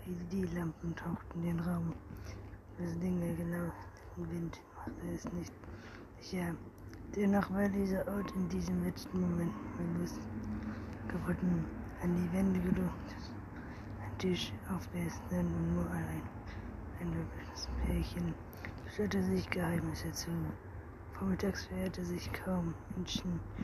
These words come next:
ihre Träume, abends war es hingehend schwierig, hier noch einen Platz zu ergattern. Hinter dem Tresen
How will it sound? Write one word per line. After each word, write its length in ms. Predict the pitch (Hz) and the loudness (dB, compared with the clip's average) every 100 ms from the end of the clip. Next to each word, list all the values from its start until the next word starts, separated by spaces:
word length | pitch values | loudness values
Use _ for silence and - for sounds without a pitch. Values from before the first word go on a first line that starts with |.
| - - - | -4 -6 -4
ihre 200 | 190 185 | 0 2
Träume, 680 | 175 - 185 180 175 175 165 - | 2 2 4 4 4 2 0 -2
abends 420 | 196 196 190 180 - | 2 4 4 0 0
war 160 | 196 | 0
es 240 | 165 - - - - - - - - - | 0 -4 -8 -8 -10 -10 -10 -8 -6 0
hingehend 500 | 196 190 190 190 180 | 0 2 4 4 2
schwierig, 480 | 202 196 190 180 | 4 4 4 4
hier 180 | - 202 | 2 4
noch 280 | 202 196 - 202 | 4 4 2 -2
einen 200 | 202 196 | 0 0
Platz 440 | - 185 - - | 0 0 2 0
zu 120 | - 185 185 - - - - - - | 0 0 0 0 -2 -4 -4 -6 -2
ergattern. 600 | 196 180 175 185 180 180 - - - - - - - - - - | 2 4 4 6 6 6 2 -6 -8 -8 -8 -8 -8 -8 2 8
Hinter 240 | 220 214 | 10 12
dem 220 | 196 208 180 | 10 10 8
Tresen 640 | - 208 196 190 190 180 | 6 6 6 6 6 6